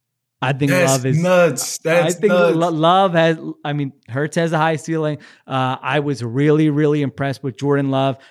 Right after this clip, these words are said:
Speaker 1: And you look at who he was throwing to last year compared to who Hurts had. Now, again, the coaching, uh, Jordan Love had better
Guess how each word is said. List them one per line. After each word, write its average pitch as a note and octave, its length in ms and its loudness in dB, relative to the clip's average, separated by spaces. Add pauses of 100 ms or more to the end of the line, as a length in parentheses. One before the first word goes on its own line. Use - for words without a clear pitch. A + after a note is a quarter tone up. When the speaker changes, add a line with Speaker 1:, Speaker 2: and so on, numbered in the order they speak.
Speaker 1:
And C3 160 -6
you C3 80 -2
look D3+ 180 -2
at C#3 80 -2
who D3+ 160 0
he C#3+ 160 -2
was D#3+ 200 -4
throwing D#3 340 -2
to E3 160 -6
last D#3+ 280 -4
year E3+ 280 -4 (480)
compared C3+ 360 -6
to C#3 100 -8
who C3+ 500 -8
Hurts C#3+ 260 -2
had. D#3 100 -4
Now, B2+ 160 -6
again, B2+ 280 -4
the A#2 80 -8
coaching, G3 500 0 (1160)
uh, A#2 260 -8
Jordan D3+ 340 0
Love E3 160 4
had D3+ 200 2
better D3+ 480 2